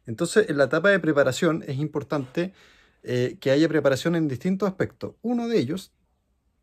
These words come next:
tiene que ver con el stock. Eh, tienes que tener, preparar tu stock,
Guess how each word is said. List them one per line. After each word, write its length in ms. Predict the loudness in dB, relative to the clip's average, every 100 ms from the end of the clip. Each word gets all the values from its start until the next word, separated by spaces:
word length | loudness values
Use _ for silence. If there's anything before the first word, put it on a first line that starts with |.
| _ _ _ -8
tiene 220 | 0 2
que 100 | 4
ver 80 | 2
con 140 | 2
el 60 | -2
stock. 480 | -2 -2 -2 -2 -10 _
Eh, 200 | -8 -8
tienes 240 | -4 -6 -4
que 100 | -2
tener, 320 | 0 0 -2
preparar 460 | -4 -2 2 0
tu 100 | -2
stock, 340 | -8 -4 -4